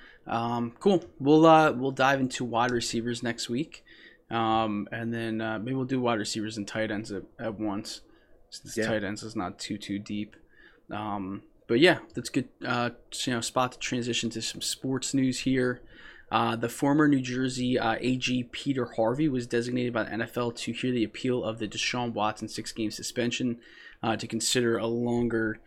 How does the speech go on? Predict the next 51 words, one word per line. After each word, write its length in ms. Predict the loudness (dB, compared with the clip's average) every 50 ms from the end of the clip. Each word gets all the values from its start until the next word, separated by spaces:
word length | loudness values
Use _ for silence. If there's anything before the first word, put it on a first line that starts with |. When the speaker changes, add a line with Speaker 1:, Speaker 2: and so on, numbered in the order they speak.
| -20 -20 -20 -20 -8 -2 0
Speaker 1:
uh, 100 | 2 2
you 140 | 2 2 0
know, 100 | -2 -4
punishment. 720 | -2 2 4 4 4 4 2 0 0 0 0 0 0 -2 -2
Uh, 300 | -2 0 2 0 0 -2 -4 -4
Goodell, 340 | -6 -2 2 6 6 6 6
I 80 | 6
think, 200 | 4 2 0 0
already 340 | 0 0 0 0 0 0 -2
has 280 | -2 -4 -2 -4 -4 -4
come 140 | -2 -2 -2
out 140 | 0 0 -2
and 100 | -2 -2
said, 320 | -2 0 0 -2 -2 -4
like, 180 | -6 -8 -8 -6 -6
a 60 | -6
year 360 | -4 -2 0 0 0 0 0
at 80 | -2 -4
a 20 |
minimum. 560 | -4 -2 -2 -2 -2 -2 -4 -6 -8 -8 -10 -12 -18 -20 -20 -20 -20 -20 _ -4 0
Speaker 2:
Yeah, 60 | 2 4 6 6 6
Speaker 1:
Um, 60 | 4
Speaker 2:
that's 180 | 2 0 0 0
what 100 | 0 0
he 80 | 0
wants. 380 | -2 -2 -2 -4 -6 -6 4 8
Speaker 1:
he's 200 | 10 10 10 12
getting 220 | 10 8 8 6
a 40 | 0
year. 280 | -4 -6 -6 -6 -8 -10 _ _ -20 -20 -10 -6
He's 140 | -4 -4 -2
getting 160 | -2 -4 -4 -6
a 20 |
year. 220 | -6 -8 -8 -8 -10 -14 -20 _ _ _ -20 -20 -20 -20 -18 _
Speaker 2:
Yeah. 220 | -8 -8 -8 -8 -10 -6
Speaker 1:
Hundred 200 | -4 -4 -4 -4
percent. 340 | -4 -4 -2 -2 -2 -2 -4 -14 _ _ _ -20 -20 -20 -20 _ _ -4 0
Um, 400 | 2 2 2 0 0 -2 4 8
Speaker 2:
I 60 | 8 10
don't 180 | 10 10 8
know. 180 | 10 8 10 10
I 100 | 10 10
Speaker 1:
so 40 | 10
Speaker 2:
don't 160 | 10 8 8
know 180 | 8 8 8 8
if 220 | 6 4 -2 -16 -20 -20 -20 -20 -20 -20 -8 0 2
this 200 | 4 4 6 6
A 160 | 6 6 6
G 260 | 6 6 6 8 8
has 260 | 8 8 6 2 -2 -2
the 320 | -2 -2 0 0 -2